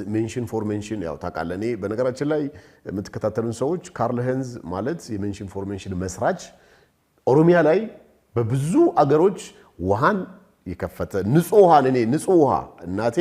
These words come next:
ከገጠር ከጉድጓድ አውጥታ ከምትሰጠኝ የተሻለ ንጹህ ውሃ የ-፣ ያየሁት በሳቸው ነውና በጣም ክብር ይገባቸዋል። በህይወት የለውም ኦፍ ኮርስ፣ ግን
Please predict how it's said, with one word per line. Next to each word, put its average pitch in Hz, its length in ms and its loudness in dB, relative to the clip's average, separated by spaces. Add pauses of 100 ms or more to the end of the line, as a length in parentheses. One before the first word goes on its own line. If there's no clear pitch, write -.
(460)
ከገጠር 107 680 0
ከጉድጓድ 98 1040 0 (100)
አውጥታ 107 400 -4
ከምትሰጠኝ 107 640 -8
የተሻለ 165 580 -2
ንጹህ 190 340 -2
ውሃ 190 160 2 (480)
የ-፣ 107 240 0 (400)
ያየሁት 117 540 0
በሳቸው 95 560 -6
ነውና 95 300 -8 (580)
በጣም 98 260 -4 (100)
ክብር 107 240 -6
ይገባቸዋል። 104 580 -6
በህይወት 117 300 -6
የለውም 101 300 -6
ኦፍ 92 120 -16
ኮርስ፣ 95 280 -14
ግን 135 140 -6